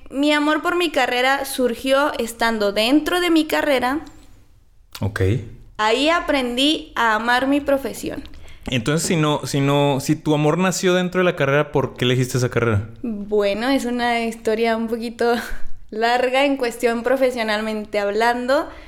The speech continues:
Speaker 1: Eh, esta decisión viene después de un sueño trunco.
Speaker 2: Ok,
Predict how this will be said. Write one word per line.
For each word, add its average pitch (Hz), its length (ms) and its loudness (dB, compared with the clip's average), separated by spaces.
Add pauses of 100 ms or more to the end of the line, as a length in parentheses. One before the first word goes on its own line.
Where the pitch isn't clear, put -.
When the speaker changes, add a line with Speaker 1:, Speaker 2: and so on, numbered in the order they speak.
(220)
Speaker 1:
Eh, 240 540 0 (240)
esta 320 400 0
decisión 247 460 -4
viene 285 600 0
después 247 840 -2
de 208 480 -2 (480)
un 233 200 -4
sueño 294 380 2
trunco. 285 720 -2 (300)
Speaker 2:
Ok, 123 220 -2